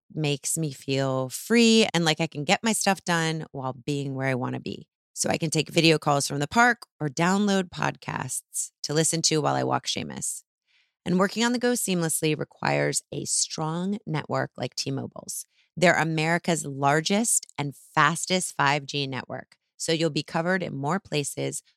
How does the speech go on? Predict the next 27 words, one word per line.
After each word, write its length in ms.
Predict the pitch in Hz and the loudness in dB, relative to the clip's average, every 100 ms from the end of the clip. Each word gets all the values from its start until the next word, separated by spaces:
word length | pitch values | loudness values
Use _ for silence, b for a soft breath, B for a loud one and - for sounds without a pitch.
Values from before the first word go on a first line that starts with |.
| - | -2
with 140 | 180 | 0
the 80 | 156 | 2
five 340 | - 165 196 | 4 4 4
G 160 | 175 175 | 0 -2
speed 400 | - - 147 143 | -4 -4 -4 -6
you 100 | 139 | -10
need. 220 | - - - _ _ _ | -8 -10 -12 _ _ _
They 140 | - 160 | -2 2
also 300 | 165 202 254 | 4 2 -2
cover 320 | - 180 175 | 0 0 0
more 160 | 156 143 | -2 -4
highway 480 | - 214 208 160 | 0 2 4 2
miles 560 | 143 - 104 - - - | 0 -6 -12 -12 -12 -4
with 160 | 165 - | -4 0
five 300 | 151 156 160 | 2 2 0
G 280 | 151 143 143 | -4 -4 -4
than 260 | 143 - - | -6 -10 -6
anyone 380 | 143 143 143 135 | -4 -2 -4 -8
else. 520 | - - - - - _ _ - | -10 -10 -10 -10 -12 _ _ -6
You 80 | 185 | 0
can 160 | 196 | 0
stream 680 | 175 - - 185 185 214 247 - | 0 -4 -2 -2 0 0 -4 -2
and 160 | 175 170 | -2 0
download 500 | 156 151 170 180 180 | 2 2 2 2 2
your 120 | 160 | -2
favorite 340 | - 147 175 | 0 0 0
entertainment, 560 | 170 208 - 165 160 | 0 -2 0 0 0